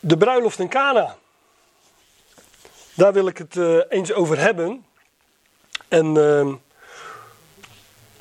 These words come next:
hoewel dat, eh, voor de meesten geen, eh, onbekende geschiedenis zal zijn, wil ik hem toch, eh, even lezen van tevoren. En, ehm, het zijn niet zo heel veel versen, het is een vrij korte geschiedenis, maar, eh, er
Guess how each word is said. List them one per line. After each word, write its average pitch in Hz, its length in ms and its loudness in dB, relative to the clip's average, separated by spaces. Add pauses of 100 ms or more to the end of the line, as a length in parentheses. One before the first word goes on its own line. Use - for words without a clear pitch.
(760)
hoewel 185 380 4
dat, 180 300 0
eh, 170 320 4
voor 165 220 -2
de 160 80 -2
meesten 180 380 -2
geen, 170 300 -2
eh, 160 240 2 (120)
onbekende 180 540 0
geschiedenis 180 560 -2
zal 165 180 0
zijn, 175 400 -2 (1500)
wil 165 140 2
ik 170 100 2
hem 165 100 -6
toch, - 280 0
eh, 160 380 2 (440)
even 156 280 0
lezen 180 340 0
van 151 160 -4
tevoren. 147 480 0 (880)
En, 147 180 2
ehm, 139 480 0 (600)
het - 100 -10
zijn 226 140 4
niet 233 120 -6
zo 190 100 0
heel 208 180 2
veel 196 200 0
versen, 196 320 -2
het 202 60 -12
is 170 60 -18
een 160 80 -14
vrij 165 240 -4
korte 202 300 -4
geschiedenis, 190 720 -2
maar, 156 320 0
eh, 143 220 0
er 127 100 -6